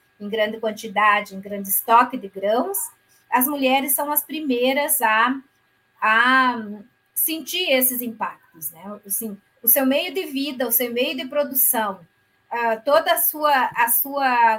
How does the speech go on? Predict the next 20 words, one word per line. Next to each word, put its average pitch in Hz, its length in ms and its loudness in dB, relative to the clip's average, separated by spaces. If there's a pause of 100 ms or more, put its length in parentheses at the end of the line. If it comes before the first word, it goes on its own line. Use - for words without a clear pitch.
capacidade 262 840 2
de, 233 460 -10
de 214 520 -6 (360)
gerar 240 300 2
recursos 269 720 -8 (240)
para 208 180 -4
ela 285 280 0
própria 247 360 -2
e 247 40 -18
pra 220 100 -12
sua 226 200 -10
família, 220 640 -10 (360)
ela 247 240 2
fica 285 320 -8
completamente 294 640 -4
prejudicada 262 960 -2
com 269 260 -6
a 269 80 -6
grande 262 240 -4
esti-, - 240 -10